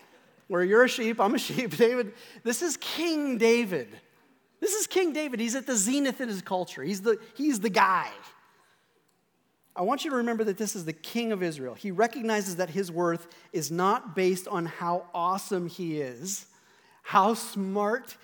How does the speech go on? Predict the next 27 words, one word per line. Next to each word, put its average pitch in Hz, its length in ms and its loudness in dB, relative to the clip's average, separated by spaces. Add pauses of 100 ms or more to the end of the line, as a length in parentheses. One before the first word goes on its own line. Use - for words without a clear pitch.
(120)
he 202 240 -6
is, 151 680 -8 (540)
what 196 240 0
he 311 200 -4
has, 180 520 0
how 226 200 -2
much 240 280 -4
he 247 260 -10
has 233 260 -6
accomplished. 180 1000 -12 (1400)
He's 285 220 -10
a 311 60 -12
sheep. - 440 -16 (1800)
No, 285 300 -4
he 285 260 -8
was 330 240 -8
a 302 60 -8
shepherd. 214 680 -6 (280)
He 330 240 -4
was 359 200 -4
a 320 60 -6
shepherd. 190 440 -6
He 302 300 -10
remembers 240 640 -6
loving 196 720 -2
his 175 200 -4
sheep, 165 420 -10